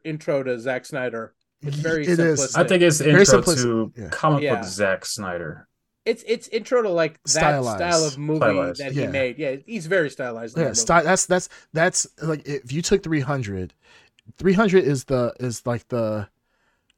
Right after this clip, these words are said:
Speaker 2: grand, is, like, the, the child of, like, Watchmen. Like, Watchmen, very stylized, but Watchmen still was muted comparatively to, like, three hundred. And, like, it's like three hundred, but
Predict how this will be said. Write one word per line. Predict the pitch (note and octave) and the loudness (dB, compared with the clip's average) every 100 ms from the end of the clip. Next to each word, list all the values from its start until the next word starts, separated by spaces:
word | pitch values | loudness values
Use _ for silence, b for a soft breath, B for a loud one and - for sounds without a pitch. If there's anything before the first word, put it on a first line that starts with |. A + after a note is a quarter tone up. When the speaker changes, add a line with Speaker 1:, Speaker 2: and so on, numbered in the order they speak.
| A#2+ | -12
Speaker 2:
grand, | B2+ D3 D#3+ D3+ - | -4 -2 -2 -4 -4
is, | D3 | -2
like, | D3 | -2
the, | C3+ B2 - | -2 -6 -6
the | B2+ | -8
child | - - C#3+ C#3 A2+ G#2+ | -6 0 2 2 0 -6
of, | - A#2 G#2 - | -6 -6 -6 -6
like, | A#2 G#2+ - | -4 -4 -8
Watchmen. | A#2 G#2+ G#2 F#2+ E2+ F2+ | -6 -6 -6 -12 -12 -12
Like, | G2+ A#2+ | -10 -6
Watchmen, | B2 F3+ - E3+ D#3+ b b | 0 0 0 -2 -4 b b
very | A#2+ D#3 F3 | 0 4 4
stylized, | - D#3+ C3+ G#2+ G2+ F#2 - b b - | 4 2 2 -2 -8 -10 -14 b b -6
but | B2 | -4
Watchmen | A#2+ D3 D#3 E3 C3+ | 0 -2 0 -2 -2
still | - D3 C3 | -2 0 0
was | A#2 | -2
muted | C3 D3 D#3+ C3+ A2 - | -2 0 2 2 0 -4
comparatively | - A#2+ D3+ C3 B2 | -10 -2 -2 0 -2
to, | A2+ | -2
like, | B2 G#2 | -4 -6
three | - B2 A#2+ | -8 -6 -6
hundred. | A2 B2 F2 D#2 - b b b | -6 -10 -10 -14 -16 b b b
And, | - C3+ C3 B2+ | -6 -4 -2 -2
like, | B2 - _ | -4 -8 _
it's | D#3 D3+ | -6 0
like | E3 | 0
three | - E3+ | 2 2
hundred, | D#3 D#3+ D#3+ D#3+ | 2 0 -2 -4
but | A#2+ C3+ A#2+ | -4 -4 -4